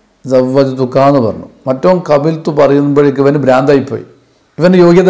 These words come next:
ഇല്ലാതായിപ്പോയി, എന്നാൽ നിക്കാഹ് സാധുവാകൂല. ഇത് എ-, ഇടപാട് തീരുന്നത് വരെ രണ്ടാളും ഇടപാട് നടത്താൻ പറ്റുന്ന ആളായി ഉണ്ടാകണം.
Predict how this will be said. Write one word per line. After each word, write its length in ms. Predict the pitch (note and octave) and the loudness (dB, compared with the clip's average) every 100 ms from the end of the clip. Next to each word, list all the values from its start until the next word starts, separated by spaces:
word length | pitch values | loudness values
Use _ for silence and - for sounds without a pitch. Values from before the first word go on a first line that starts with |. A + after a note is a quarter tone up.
| D#3+ | 4
ഇല്ലാതായിപ്പോയി, 580 | E3 E3 C3+ - G#2+ - _ _ _ - | 4 4 0 -2 -12 -14 _ _ _ -4
എന്നാൽ 180 | C#3+ C#3+ | 0 0
നിക്കാഹ് 280 | C3+ C3+ B2 | 2 0 0
സാധുവാകൂല. 520 | A2 F#2+ F2 D2+ E2 - _ _ _ _ _ G3+ | -2 -6 -12 -14 -18 -20 _ _ _ _ _ 2
ഇത് 120 | A#3+ G#3 E3 | 4 4 2
എ-, 220 | - - - D3+ | 0 -12 -4 0
ഇടപാട് 420 | D3+ F#3+ A3 A3+ G3+ - | 2 4 4 4 2 0
തീരുന്നത് 560 | D3+ F#3 A3 F#3+ E3+ C#3 G#2+ | 0 2 4 4 4 2 0
വരെ 300 | G#2 A#2 D3+ F3+ G#3+ C3+ C3 | 0 2 4 4 2 0 0
രണ്ടാളും 680 | D#3+ G#3 G#3 E3 C#3 C#3+ D3+ - - | 2 2 2 2 2 0 -2 -12 -6
ഇടപാട് 360 | C3+ F3 G#3 F3+ D3 | 0 2 2 2 0
നടത്താൻ 360 | C3 A#2+ C3 A#2+ | -2 0 -2 -2
പറ്റുന്ന 400 | A#2 A#2 D3 C3+ A#2 A2 | -6 -6 -6 -2 0 0
ആളായി 380 | G#2+ G#2 G#2+ - - | -2 -4 -6 -8 -12
ഉണ്ടാകണം. 600 | F2+ E2+ - F2+ - C4+ | -12 -12 -12 -14 -8 -8